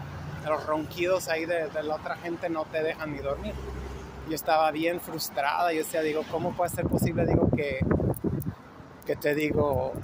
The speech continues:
soy su primera paciente que hace esta, esta, esta técnica de, de operación y todo, te digo, porque yo he sabido que allá, digo, cuando tienen complicación en otros hospitales, pues,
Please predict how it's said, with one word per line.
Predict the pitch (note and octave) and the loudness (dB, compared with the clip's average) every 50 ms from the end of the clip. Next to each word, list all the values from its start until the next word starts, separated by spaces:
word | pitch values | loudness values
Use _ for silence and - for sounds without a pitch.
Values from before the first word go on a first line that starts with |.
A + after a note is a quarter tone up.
| - | -10
soy | - - - D#3+ D#3+ | -8 -4 0 0 0
su | D3+ - F3+ | 0 -2 -6
primera | - - D#3+ D#3+ D3 D3+ D#3 D#3 D#3+ E3+ E3 E3 D#3 D3+ C#3+ C3+ C3 - | -4 -2 0 0 2 2 2 2 4 4 4 4 2 2 0 -2 -2 0
paciente | - C#3+ C3 - - D#3 D3+ D#3+ F3+ F3+ - D#3+ | 0 0 0 0 -2 0 0 0 0 0 -4 -2
que | - E3 | 0 0
hace | D3+ D3 - F3 | 0 0 0 -2
esta, | D#3+ - E3+ E3 | -2 2 2 2
esta, | - - - - D#3+ D3 - - - - - - - - - - - - - - - - | 2 0 0 0 0 0 0 -4 -6 -6 -6 -6 -6 -8 -8 -10 -12 -14 -14 -14 -14 -14
esta | - C#3 - F3+ D#3 | -10 -4 -2 -2 -2
técnica | - - E3 F3 G3 A3+ G#3+ F3+ D#3+ - - D3 C#3 C3+ | 0 2 2 2 2 2 2 2 0 0 0 0 0 0
de, | C#3 C3+ C#3 C#3 | 0 -2 -4 -6
de | C3+ C#3+ | -6 -8
operación | C#3+ C3 - D3 C#3 C#3 C3 - - - E3 F3 F#3 G#3 A3 G3+ F3+ | -8 -6 -6 -4 -2 -2 -2 -2 -2 -2 -2 0 0 0 -2 0 -2
y | D#3+ D3 | -2 -2
todo, | B2 - G3 A3+ A3 G3+ F#3+ F3 | 0 2 2 2 2 2 0 -2
te | - F3 | -2 -4
digo, | E3+ F3 F3 E3 E3 D#3 D3 - - - - - - - - - | -4 -4 -4 -4 -6 -6 -8 -10 -16 -18 -18 -18 -18 -20 -12 -6
porque | - D#3 - - E3 | -6 -6 -4 -2 0
yo | D#3 F3 | 2 2
he | F#3+ | 2
sabido | F#3+ - A3 F#3 E3 G3+ A#3+ B3 A3 G3+ E3+ | 4 4 4 4 4 2 4 6 6 6 6
que | D#3 E3+ E3 | 6 4 4
allá, | D3+ D3 D3 - D#3 D#3+ F3 F#3+ | 4 2 2 2 4 6 6 6
digo, | G3 F#3+ F#3+ F3 | 6 4 4 4
cuando | - E3 D3+ D3 C#3+ | 2 2 0 0 -2
tienen | - D#3 D3+ D#3+ F3 E3+ | -2 -2 -2 -2 -2 -2
complicación | - - D3+ - C#3 C#3 C3+ - C#3 B2+ - - F3+ F#3 | -2 -2 -2 -2 -2 -4 -6 -8 -10 -10 -8 -8 -8 -8
en | F#3 F3 E3 | -8 -10 -10
otros | D#3+ - - E3 D#3 - | -10 -10 -12 -12 -10 -10
hospitales, | C#3+ - - - C3+ - - C#3 C#3+ D3+ F3 F#3+ F#3+ - | -12 -12 -14 -16 -14 -8 -4 -2 -2 -2 -4 -8 -12 -14
pues, | - C#3 - - - - | -14 -14 -12 -12 -14 -16